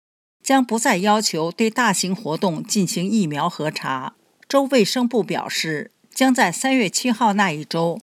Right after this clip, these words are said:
发布K十二学校的最新指南，该指南将于三月二十一号生效。卫生部还将把对学校的距离、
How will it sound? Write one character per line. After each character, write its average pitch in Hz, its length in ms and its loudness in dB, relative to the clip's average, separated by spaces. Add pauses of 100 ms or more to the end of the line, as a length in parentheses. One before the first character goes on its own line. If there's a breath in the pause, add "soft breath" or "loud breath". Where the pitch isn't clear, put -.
(240)
发 247 220 4
布 233 180 0
K 233 240 -2
十 220 200 -2
二 214 180 4
学 160 220 -4
校 175 200 0
的 147 160 -2
最 220 220 -2
新 233 260 2
指 160 200 -4
南， 135 360 -2 (380)
该 262 160 2
指 214 200 -2
南 151 280 0
将 202 260 0
于 190 120 2
三 240 260 2
月 220 100 4
二 202 220 0
十 196 160 -4
一 202 140 0
号 196 200 0
生 165 240 -2
效。 151 420 -2 (380)
卫 254 120 6
生 269 200 0
部 233 220 2
还 196 220 -2
将 233 200 2
把 156 320 2
对 214 140 2
学 175 260 0
校 220 220 0
的 156 160 -2
距 220 260 0
离、 156 280 -4